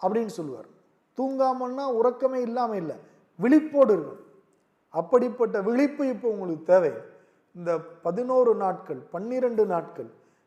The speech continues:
இந்த பன்னிரண்டு நாட்களிலும் அப்படி ஒரு முழு விழிப்போடு நீங்கள் வந்து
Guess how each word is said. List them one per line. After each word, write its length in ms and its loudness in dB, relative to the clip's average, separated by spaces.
இந்த 120 0
பன்னிரண்டு 640 0
நாட்களிலும் 680 -6
அப்படி 400 -6
ஒரு 300 -2
முழு 420 0
விழிப்போடு 640 -2
நீங்கள் 400 -6
வந்து 380 -8